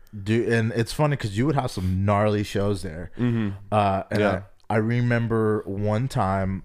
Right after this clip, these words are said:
Speaker 2: I went into your house. I don't know why.
Speaker 1: <laughs>
Speaker 2: And against the wall, you just had, like, a stack of, like,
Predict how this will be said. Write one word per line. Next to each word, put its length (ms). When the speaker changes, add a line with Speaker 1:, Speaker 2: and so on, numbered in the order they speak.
Speaker 2:
I 120
went 240
into 240
your 140
house. 520
I 80
don't 120
know 100
why. 420
Speaker 1:
<laughs> 280
Speaker 2:
And 320
against 500
the 80
wall, 480
you 140
just 160
had, 280
like, 200
a 120
stack 600
of, 120
like, 140